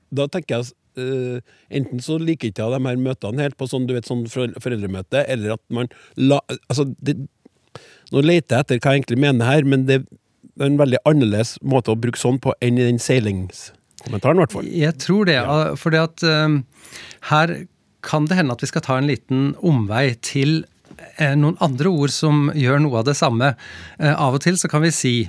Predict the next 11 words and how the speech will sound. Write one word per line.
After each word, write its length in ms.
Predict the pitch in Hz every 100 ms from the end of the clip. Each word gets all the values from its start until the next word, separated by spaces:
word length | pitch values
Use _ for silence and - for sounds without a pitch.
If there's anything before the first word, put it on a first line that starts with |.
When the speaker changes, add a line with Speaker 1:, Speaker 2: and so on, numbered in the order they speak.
| - _ _ _ - 151
Speaker 2:
eh, 1040 | 131 127 123 127 135 156 165 151 151 151
så 220 | 147 165
kom 200 | - 139
han 220 | 127 143 143
kelneren, 640 | - 139 120 165 202 139 _ _ _ _ _ _ _ _ _
Speaker 1:
Ja. 120 | 139 151
Speaker 2:
eller, 600 | 175 151 139 143 151 147
eh, 340 | 151 143 143 143
han 220 | 135 151
derre 220 | 139 131
bussjåføren. 560 | 123 113 147 - 202